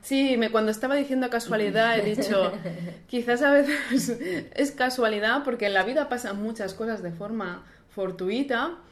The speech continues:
Speaker 1: y, y creo en ello, ¿eh? Hay gente que dice, "No, todo es causalidad", ¿no? Pues yo pienso, "No, hay, hay, hay azar", ¿no? En, en, en la nat-, en la vida, en la naturaleza, las mutaciones, que de re-, pues de repente, mm, no todo es previsible, sino que hay un ma-,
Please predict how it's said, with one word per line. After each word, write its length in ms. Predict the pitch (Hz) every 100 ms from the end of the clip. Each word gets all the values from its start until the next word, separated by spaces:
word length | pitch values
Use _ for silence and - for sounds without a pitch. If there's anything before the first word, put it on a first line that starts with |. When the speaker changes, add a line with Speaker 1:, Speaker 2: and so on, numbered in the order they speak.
| - -
Speaker 1:
y, 160 | 220 220
y 120 | 240
creo 240 | 214 247 254
en 80 |
ello, 260 | 196 180 165
¿eh? 200 | 180 294
Hay 100 | 240 -
gente 180 | 208
que 60 | 226
dice, 160 | 190 190
"No, 120 | 190
todo 220 | 285 294
es 120 | 311
causalidad", 760 | - 226 214 196 175 170 156 156
¿no? 80 | 185
Pues 180 | 190
yo 100 | 185 190
pienso, 340 | 185 170 185
"No, 180 | 226 262
hay, 220 | 285 294
hay, 580 | 240 269 269 285 285 262 - - - - - -
hay 160 | 220
azar", 480 | 240 - 175 165 - - _ -
¿no? 260 | 214 320
En, 160 | 254 208
en, 220 | 185 175
en 140 | 170 185
la 80 | 185
nat-, 240 | 175 175
en 100 | 175
la 120 | 170
vida, 240 | 185 220 196
en 80 |
la 60 | 180
naturaleza, 800 | 175 170 175 165 180 220 185 160 - - -
las 180 | 190 196
mutaciones, 840 | 196 180 170 202 220 240 185 180 180 - _ -
que 120 | 190
de 120 | 180
re-, 120 | 180
pues 360 | 175 - 180 165
de 100 | 180
repente, 1000 | 170 165 180 190 208 220 220 214 208 -
mm, 580 | 202 190 185 - - 202
no 180 | 214 214
todo 340 | - 214 202 196
es 80 |
previsible, 800 | 190 214 180 170 214 240 226 170
sino 400 | 165 180 175 170
que 160 | 170 180
hay 160 | 175 190
un 420 | 214 208 208 214
ma-, 220 | 214 -